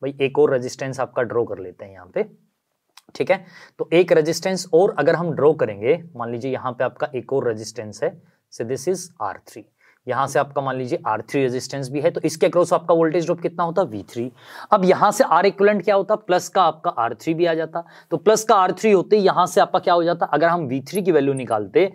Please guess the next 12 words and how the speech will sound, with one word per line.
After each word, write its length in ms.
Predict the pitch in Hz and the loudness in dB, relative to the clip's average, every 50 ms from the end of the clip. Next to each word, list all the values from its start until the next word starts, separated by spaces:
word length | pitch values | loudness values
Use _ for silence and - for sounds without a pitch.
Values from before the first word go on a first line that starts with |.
| - - - _ _ - | -8 -20 -20 _ _ -2
so 120 | 165 147 | 0 2
this 200 | 160 190 - - | 2 2 4 4
is 160 | 240 196 - 160 | 2 2 2 -4
equal 400 | 139 - - - 139 123 120 110 110 | -8 -8 -2 0 2 2 2 4 4
to 80 | 180 220 220 220 123 | 2 2 2 2 2
I 120 | 127 139 160 175 180 165 147 | 4 4 4 4 2 0 -6
into 380 | 131 127 123 110 135 131 - 220 - - | -8 -8 -6 -2 0 0 0 0 -2 -6
आर 180 | 101 92 90 - _ | -6 -6 -8 -10 _
थ्री। 200 | - - 180 196 196 _ _ _ - - _ _ | -10 -8 -8 -8 -8 _ _ _ -20 -20 _ _
So 120 | - - 127 | -10 -4 -2
this 180 | 143 - - 233 | -2 2 2 2
is 140 | 233 - | 2 2